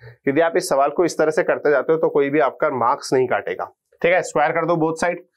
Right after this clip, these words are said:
तो क्या हो जाएगा? Root three into Q का होल स्क्वायर is equals to P का होल स्क्वायर, which is equals to three Q square is equals to P square। ये वो कंडीशन आ गई जहां से हमें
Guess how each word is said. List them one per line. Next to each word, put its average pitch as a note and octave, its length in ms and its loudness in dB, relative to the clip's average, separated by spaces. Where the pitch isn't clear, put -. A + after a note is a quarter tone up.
तो D3+ 80 -2
क्या E3 140 0
हो D#3 60 0
जाएगा? D#3+ 340 -2
Root D#3 280 2
three F3 260 0
into D#3+ 500 0
Q E3+ 200 2
का D#3 100 2
होल C3+ 280 0
स्क्वायर E3 520 0
is B2+ 100 4
equals C#3 300 0
to F3 60 2
P C#3 160 2
का D#3+ 100 0
होल C3 240 0
स्क्वायर, B2 260 -2
which B2+ 160 0
is C3 120 0
equals C#3 280 0
to E3 120 2
three D#3 200 2
Q D3+ 80 4
square C#3+ 560 -2
is A#2 160 -2
equals C3+ 240 0
to D3+ 160 0
P C#3 160 4
square। A2 300 -2
ये C#3+ 140 2
वो F3 100 2
कंडीशन F3+ 360 0
आ E3+ 80 0
गई F3 140 2
जहां D3+ 200 2
से F3 140 -2
हमें E3 300 0